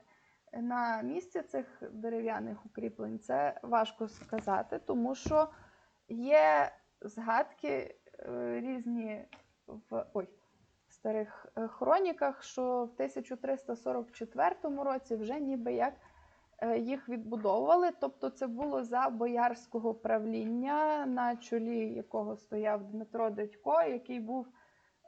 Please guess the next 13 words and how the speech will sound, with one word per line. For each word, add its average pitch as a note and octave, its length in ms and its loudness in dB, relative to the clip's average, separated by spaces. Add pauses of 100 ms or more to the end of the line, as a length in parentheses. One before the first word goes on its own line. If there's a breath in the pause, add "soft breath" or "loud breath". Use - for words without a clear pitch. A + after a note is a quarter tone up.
е, G#3+ 500 6
визнавав A#3+ 480 2
себе A3+ 260 0
васалом A3+ 840 2
волинського A3 680 -6
князя G#3+ 360 -2
Люберта. G#3 640 0 (160)
І G#3+ 420 -6
це A3+ 120 -2
було A3 280 -2
таке G3+ 460 -2
міжкоролів'я, A#3 920 0
певне, G3+ 420 -6